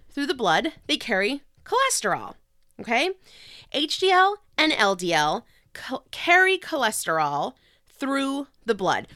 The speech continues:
In college, I remember thinking of it as L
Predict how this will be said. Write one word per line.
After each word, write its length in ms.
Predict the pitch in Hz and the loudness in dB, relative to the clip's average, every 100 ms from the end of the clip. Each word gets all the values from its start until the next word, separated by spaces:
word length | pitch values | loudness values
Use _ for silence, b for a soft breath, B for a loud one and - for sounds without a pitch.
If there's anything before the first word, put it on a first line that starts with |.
| B B | B B
In 140 | 269 | 0
college, 460 | 262 262 262 254 214 | 2 4 6 6 4
I 80 | 208 | 4
remember 500 | 202 208 202 196 180 B B B B B - | 4 4 4 6 6 B B B B B 0
thinking 360 | 294 277 269 | 2 4 4
of 160 | 240 214 | 4 6
it 200 | 202 190 - | 4 2 0
as 380 | 190 185 175 202 B - | 2 4 2 -4 B -4
L 440 | 214 220 226 254 | 4 6 6 4